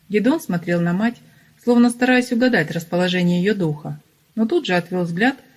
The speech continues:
когда она заглянула ему в глаза. "Я был у Орсона", Сусанна кивнула. "Я так и думала". "Как же так, Гедеон? Твоя сестра ранена и больна, а ты не сидишь дома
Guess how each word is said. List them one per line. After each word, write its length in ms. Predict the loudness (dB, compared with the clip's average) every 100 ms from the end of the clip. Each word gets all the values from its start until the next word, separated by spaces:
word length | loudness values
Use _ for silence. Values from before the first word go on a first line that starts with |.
| _ _ -10
когда 280 | -4 0 0
она 140 | 0
заглянула 480 | 0 2 4 4 2
ему 200 | 2 -2
в 60 |
глаза. 480 | -2 -4 -2 -4 -4 -12 _ _ _ _ _ _ _ 0
"Я 140 | 2
был 240 | 4 4
у 200 | 6 4
Орсона", 520 | 2 -2 -4 -2 -2 -6 _ _ _ _
Сусанна 380 | -14 -4 -2 -2
кивнула. 560 | -2 -2 0 0 -2 -6 _ -8
"Я 160 | -6
так 240 | -4 -4 -2
и 40 |
думала". 580 | -2 0 -2 -2 -6 -10 _ _ _ _ _ _ _
"Как 180 | -4 -2
же 120 | -2
так, 260 | 0 -2 0
Гедеон? 480 | 0 2 2 0 -6 _ _ _
Твоя 200 | -2 0
сестра 400 | 0 -2 0 0
ранена 440 | 2 4 4 4 0
и 20 |
больна, 480 | -2 0 0 -2 -6
а 100 | -8
ты 100 | -2
не 140 | -2 -2
сидишь 340 | -4 -2 0
дома 400 | 2 4 4 2